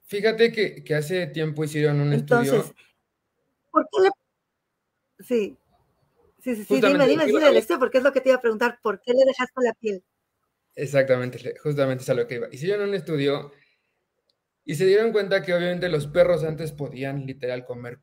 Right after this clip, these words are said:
Speaker 1: pasto para purgarse. Hoy en día los perros no pueden hacerlo por tanto químico y tanta basura que hay y ya no hay pasto, ¿estás de acuerdo?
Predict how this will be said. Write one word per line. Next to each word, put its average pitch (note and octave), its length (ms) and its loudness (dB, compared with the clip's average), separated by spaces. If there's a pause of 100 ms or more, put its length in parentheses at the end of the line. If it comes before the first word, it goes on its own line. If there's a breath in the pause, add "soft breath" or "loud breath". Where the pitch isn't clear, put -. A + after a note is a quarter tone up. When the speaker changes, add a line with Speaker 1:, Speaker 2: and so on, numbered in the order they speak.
Speaker 1:
pasto C#3 420 -4
para B2 260 -6
purgarse. B2+ 560 -6 (1120)
Hoy F#3+ 180 2
en F#3+ 120 -2
día E3+ 420 2
los D3 180 -4
perros C#3+ 360 -2
no D3 160 -4
pueden D#3+ 280 2
hacerlo C#3+ 420 -4
por B2 160 -8
tanto B2+ 360 -8
químico C#3+ 480 -4
y C#3 80 -10
tanta A#2+ 300 -8
basura B2 480 -8
que B2+ 140 -6
hay A#2+ 240 -4
y C#3+ 120 -6
ya C3+ 140 0
no C3 100 -4
hay C3 60 -2
pasto, - 400 -6
¿estás C3 220 -8
de C3 60 -2
acuerdo? C3 400 -2